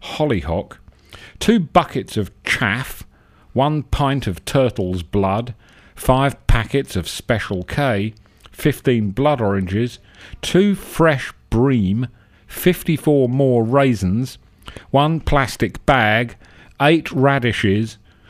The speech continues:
one cup of blé, eighteen pints of milk, three pounds of toffee, five tablespoons of gum arabic,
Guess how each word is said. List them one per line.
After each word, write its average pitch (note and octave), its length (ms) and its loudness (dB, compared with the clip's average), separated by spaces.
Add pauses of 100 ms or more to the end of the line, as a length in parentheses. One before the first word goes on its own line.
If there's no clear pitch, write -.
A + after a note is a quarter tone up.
(180)
one D3+ 300 2
cup C#3+ 380 -2
of G#2 220 0 (100)
blé, C3+ 480 0 (1000)
eighteen E3 460 2
pints B2+ 420 -2
of G#2 100 0
milk, B2+ 420 0
three F3+ 420 0
pounds C3 500 -2
of G#2 120 -8 (100)
toffee, A#2+ 520 -2
five D#3+ 480 -2
tablespoons B2 840 0
of G2+ 240 -6
gum A#2 240 2
arabic, A2 540 -2